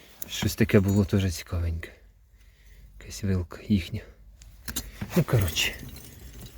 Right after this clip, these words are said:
металолому. Крючочок ось такий якийсь. А, це на замок, напевне. Точно, це на замок. Це пізніше підковка. Ну, таке, сміття. О, ну і по кольорових сигналів, сигналах.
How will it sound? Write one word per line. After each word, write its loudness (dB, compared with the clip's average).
металолому. 6
Крючочок 0
ось -4
такий -8
якийсь. -12
А, 2
це -2
на 6
замок, 2
напевне. -10
Точно, -8
це -12
на -8
замок. 0
Це 8
пізніше 2
підковка. 0
Ну, 2
таке, 2
сміття. 4
О, 8
ну 10
і 10
по 2
кольорових 8
сигналів, 6
сигналах. 4